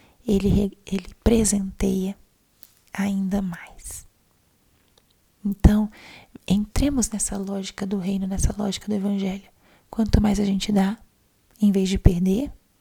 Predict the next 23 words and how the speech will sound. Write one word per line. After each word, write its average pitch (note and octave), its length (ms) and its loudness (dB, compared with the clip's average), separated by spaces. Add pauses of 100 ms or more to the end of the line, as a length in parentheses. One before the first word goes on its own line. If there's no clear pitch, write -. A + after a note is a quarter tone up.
(460)
mais G3 300 4
a F#3+ 40 0
gente F3+ 240 -2
recebe. - 540 -6 (540)
Ele G3 180 0
se - 120 0
derrama F#3+ 420 2
em F#3 140 -6
nós. - 480 0 (1000)
Confie, G#3 680 4 (440)
entregue, G3 680 2 (680)
doe, G3+ 520 8 (720)
e G#3+ 80 4
você G3+ 260 4
verá F#3+ 320 4 (340)
como G#3+ 240 4
isso G#3 200 2
vai G3 200 2
voltar G3 680 2 (400)
para G3+ 180 2
você G3+ 300 2
com - 180 -2
acréscimos. - 840 -6